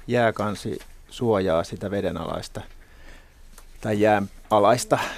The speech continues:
vesikerrosta siltä, että se ei jäähdykään niin kylmäksi kuin nyt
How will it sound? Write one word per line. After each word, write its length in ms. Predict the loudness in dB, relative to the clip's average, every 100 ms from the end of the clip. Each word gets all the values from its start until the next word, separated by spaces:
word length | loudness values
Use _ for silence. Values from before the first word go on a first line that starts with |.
| -4
vesikerrosta 800 | 0 2 2 2 2 4 0 0
siltä, 380 | -4 -2 0 0
että 120 | 0
se 120 | 0 0
ei 120 | 2
jäähdykään 600 | 0 -2 -6 -6 -6 -2
niin 180 | -2 0
kylmäksi 540 | 0 0 -2 -6 -10
kuin 240 | -6 -4
nyt 140 | -2